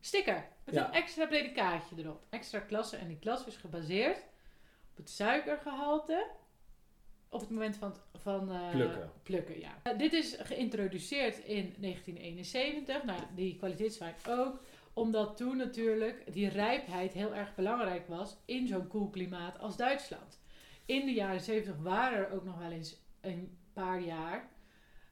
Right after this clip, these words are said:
Speaker 1: eh, een paar jaren dat, dat de druiven niet helemaal rijp werden. Dus ja, hoe rijper je druiven, hoe beter je wijn was. Ehm, in die tijd was het natuurlijk ook nog zo dat zoet de norm was. Dus ja,
Speaker 2: En di-,
Speaker 1: eh,
Speaker 2: dit hebben we natuurlijk, en dan komen we zeg maar weer, mag ik het rijtje opnoemen?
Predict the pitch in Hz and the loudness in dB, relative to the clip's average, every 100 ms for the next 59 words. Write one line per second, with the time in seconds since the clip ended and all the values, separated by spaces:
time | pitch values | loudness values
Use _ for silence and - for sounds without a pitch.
0 | - - 196 190 185 202 208 202 214 220 | -14 -4 -2 0 0 2 4 4 4 2
1 | 220 - 202 220 220 220 208 202 202 208 | 0 -2 0 2 4 2 4 4 4 2
2 | 196 196 208 226 254 269 - 175 170 180 | 2 2 2 4 4 4 2 -4 -4 -4
3 | 190 226 180 165 196 202 226 226 208 196 | 0 0 0 -2 0 2 2 2 0 2
4 | 190 208 180 165 180 180 190 226 269 254 | 2 0 -2 -2 -2 0 0 2 4 2
5 | 160 165 - - - - - - - - | 0 -8 -14 -16 -18 -20 -20 -20 -20 -16
6 | - 208 196 196 190 190 190 - - - | -2 2 4 4 4 2 -2 -10 -20 -10
7 | - 202 208 208 180 180 180 202 196 196 | 2 4 4 4 2 0 -4 -4 -4 0
8 | 196 190 202 214 202 214 220 - 240 285 | 0 0 -4 -2 2 0 0 -4 -4 -2
9 | 202 180 180 175 165 175 214 - 202 - | -2 -2 -2 -4 -2 -2 -2 0 0 -2
10 | - - - - - - - 220 175 - | -12 -20 -20 -20 -20 -8 0 2 2 -4
11 | - - - - - 131 202 160 151 170 | -18 -20 -18 -4 2 2 4 4 6 6
12 | 160 156 139 156 147 143 131 131 139 127 | 6 4 6 4 4 4 4 8 8 6
13 | 120 117 127 123 120 120 117 113 127 127 | 2 0 -2 -2 0 2 4 4 0 -2
14 | 127 117 120 123 120 - 139 | -2 0 0 -2 -6 -4 -6